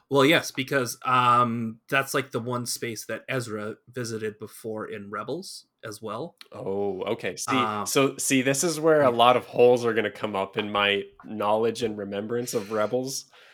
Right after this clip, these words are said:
Speaker 2: So,
Speaker 1: Yeah. Um,
Speaker 2: okay, cool.
Speaker 1: but yeah, no, like, that, that was initially a space, um, that, um, I th-, I think Filoni came up, and I think it was actually something as well he initially pitched to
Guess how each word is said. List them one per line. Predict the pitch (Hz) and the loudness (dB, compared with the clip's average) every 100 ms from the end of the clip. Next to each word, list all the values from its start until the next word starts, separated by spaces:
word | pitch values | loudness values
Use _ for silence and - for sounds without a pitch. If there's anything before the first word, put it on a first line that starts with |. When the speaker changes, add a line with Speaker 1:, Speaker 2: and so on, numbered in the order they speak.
| _ _ _ _ _ _ | _ _ _ _ _ _
Speaker 2:
So, | - - 98 87 101 | -10 -4 -2 -2 -6
Speaker 1:
Yeah. | - - _ _ _ _ - | -12 -18 _ _ _ _ -16
Um, | 110 95 - - | -14 -12 -12 -10
Speaker 2:
okay, | 101 95 95 - _ _ | -8 -6 -8 -12 _ _
cool. | - 107 92 - _ _ - - _ _ _ - 135 131 _ _ | -6 -4 -4 -10 _ _ -20 -20 _ _ _ -16 -16 -16 _ _
Speaker 1:
but | 120 131 - | -2 -2 -2
yeah, | 135 139 127 | -4 2 2
no, | 117 113 | 2 -2
like, | 107 110 - | -4 -6 0
that, | 139 131 | 0 0
that | 139 | 0
was | 135 | 0
initially | 123 143 - 143 - | -2 -6 -4 -4 -4
a | |
space, | - - 120 117 - - - | -6 -6 -6 -6 -10 -14 -6
um, | 120 113 113 113 113 110 107 104 _ _ _ - - _ _ _ _ - | 0 2 4 2 0 -2 -6 -8 _ _ _ -20 -20 _ _ _ _ -20
that, | 110 117 113 110 107 104 _ _ _ _ | -10 -4 0 2 0 -4 _ _ _ _
um, | 131 120 117 120 120 | -2 -2 -2 -6 -8
I | |
th-, | 123 - | -10 -8
I | 135 | -10
think | - - - 247 - | -10 -14 -4 -4 -4
Filoni | - - 156 139 156 151 147 | -8 -8 -6 -4 -4 -4 -6
came | 160 143 | -6 -4
up, | 117 123 131 | -4 -6 -6
and | 131 | -6
I | |
think | 135 233 | -6 -8
it | 330 | -6
was | 320 | -6
actually | 160 - 143 | -6 -8 -8
something | 151 135 120 | -10 -8 -8
as | 117 117 | -8 -6
well | 110 | -8
he | 107 123 98 | -8 -8 -8
initially | 113 117 107 | -8 -12 -12
pitched | 104 - 123 - - - | -16 -12 -12 -12 -18 -18
to | 110 101 | -16 -16